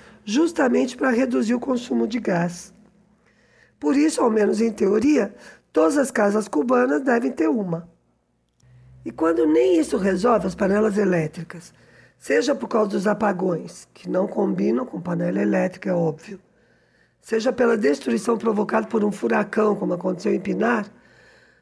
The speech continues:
uma parte da população volta a cozinhar com o que eles chamam de luriante.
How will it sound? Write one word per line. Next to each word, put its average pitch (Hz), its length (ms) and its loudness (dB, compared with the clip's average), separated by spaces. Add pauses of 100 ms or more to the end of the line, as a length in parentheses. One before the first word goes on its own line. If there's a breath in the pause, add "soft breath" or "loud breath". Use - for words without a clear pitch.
(280 soft breath)
uma 240 200 -2
parte 294 380 -2
da 214 120 0
população 208 800 0
volta 233 360 2
a 240 40 0
cozinhar 220 580 0
com 240 200 0
o 220 60 -2
que 247 100 -2
eles 220 160 0
chamam 247 320 0
de 214 140 -2
luriante. 226 1000 0